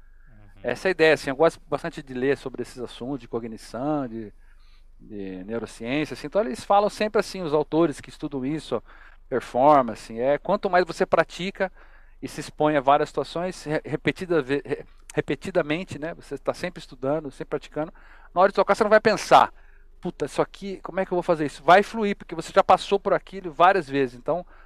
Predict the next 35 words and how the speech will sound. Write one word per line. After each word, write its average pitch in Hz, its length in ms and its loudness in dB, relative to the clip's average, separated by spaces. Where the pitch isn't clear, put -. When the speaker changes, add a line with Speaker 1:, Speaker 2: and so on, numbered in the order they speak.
Speaker 2:
na 170 80 6
hora 196 100 6
de 196 80 2
acessar 190 540 6
é 165 60 2
um 185 60 2
ac-, 185 160 -2
é 170 80 -6
um 175 80 -2
acesso 180 380 -2
rápido, 151 440 4
você - 120 -8
não 151 100 -10
tem 196 120 -2
que 165 180 -8
levar 143 360 6
lá 139 200 6
na, 120 240 -2
chegar 143 300 -2
no, 143 100 -2
"Como 175 240 -10
é 175 60 -6
que - 80 -10
é 156 40 -8
mesmo? 170 280 -12
Lê 165 200 -2
de 156 100 -10
novo. 160 160 -6
Ah, 156 180 4
beleza, 120 240 -8
vou 120 100 -8
fazer 123 180 -10
assim." - 180 -16
Você 120 160 -10
já 165 260 8